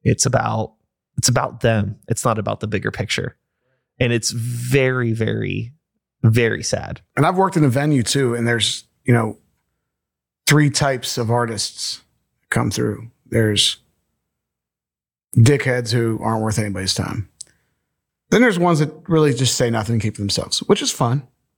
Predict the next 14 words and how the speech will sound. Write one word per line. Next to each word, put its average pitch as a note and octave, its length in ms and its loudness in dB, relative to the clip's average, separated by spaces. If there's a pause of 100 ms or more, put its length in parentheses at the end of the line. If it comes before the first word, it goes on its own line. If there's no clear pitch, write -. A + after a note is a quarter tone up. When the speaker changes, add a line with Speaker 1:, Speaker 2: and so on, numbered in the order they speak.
(720)
Speaker 2:
But D3 120 4
when D3 140 2
an D3+ 100 2
artist G3+ 380 2
takes E3+ 180 0
the C#3+ 60 -8
time C3 580 -2
to A#2 400 2 (200)
acknowledge A#2+ 840 0 (520)
somebody B2+ 280 6
that's A2 120 -2
working A2+ 280 -2
there A2 220 -2
and G#2 300 0